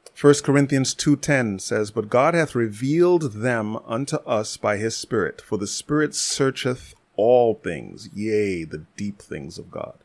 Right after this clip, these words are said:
Right? Holy Spirit. And the Holy Spirit gives us gifts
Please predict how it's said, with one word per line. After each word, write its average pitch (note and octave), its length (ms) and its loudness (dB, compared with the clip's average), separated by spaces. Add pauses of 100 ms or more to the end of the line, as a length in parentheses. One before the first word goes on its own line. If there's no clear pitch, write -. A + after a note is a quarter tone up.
(800)
Right? - 200 -14 (320)
Holy G#2 200 -10
Spirit. - 400 -4 (1500)
And C3 140 2
the B2 40 2
Holy C3+ 160 2
Spirit C3 280 0
gives C3+ 200 -2
us B2+ 120 -6
gifts - 640 -8